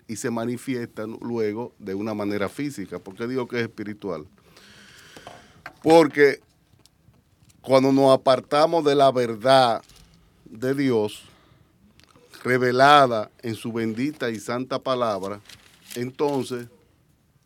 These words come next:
nos vamos tras la corriente de este mundo, como dice la Biblia,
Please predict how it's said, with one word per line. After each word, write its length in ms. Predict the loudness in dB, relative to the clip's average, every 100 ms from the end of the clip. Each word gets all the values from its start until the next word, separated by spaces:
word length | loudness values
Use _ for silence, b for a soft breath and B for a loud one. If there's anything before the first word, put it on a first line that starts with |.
| _ _ _ _ -20 _ -14
nos 300 | -6 -4 0
vamos 480 | 4 4 4 -2 -6
tras 600 | -6 -2 -2 -2 -14 -20 _ b b b b
la 200 | -2 -2
corriente 880 | -2 -8 -6 -4 -2 -2 -4 -4 -4
de 140 | -2
este 240 | -2 -4 -4
mundo, 480 | 2 2 2 -2
como 260 | -6 -6 -4
dice 240 | -4 -2
la 120 | -2 0
Biblia, 520 | -2 -4 -6 -10